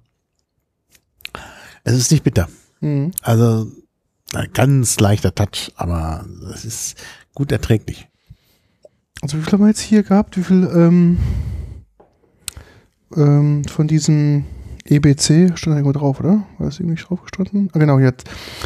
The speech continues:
Speaker 2: sind von vier, verstehe ich aber diese ganze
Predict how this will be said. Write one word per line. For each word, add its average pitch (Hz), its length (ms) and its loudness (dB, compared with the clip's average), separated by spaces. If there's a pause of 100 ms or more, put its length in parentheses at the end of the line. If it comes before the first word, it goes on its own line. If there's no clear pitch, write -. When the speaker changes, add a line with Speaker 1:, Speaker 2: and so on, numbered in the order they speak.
(220)
Speaker 2:
sind - 240 -6
von - 220 -10
vier, 170 440 0
verstehe - 320 -2
ich 139 80 -2
aber 139 100 4
diese 143 220 -4
ganze 135 520 2